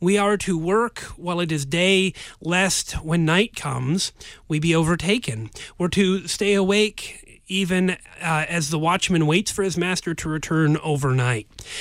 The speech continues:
Again and again, we are called to works, not because they are necessary for salvation,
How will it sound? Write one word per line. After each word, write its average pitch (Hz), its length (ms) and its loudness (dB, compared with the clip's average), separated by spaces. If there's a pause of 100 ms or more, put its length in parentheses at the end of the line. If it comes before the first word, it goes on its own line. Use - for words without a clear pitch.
(320)
Again 190 340 2
and 220 140 4
again, 202 360 2
we 196 160 2
are 185 140 0
called 220 580 -4
to 202 200 -2
works, 185 520 -2
not 190 380 2
because 262 380 -2
they 247 160 0
are 240 120 2
necessary 220 640 2
for 190 320 0
salvation, 147 840 0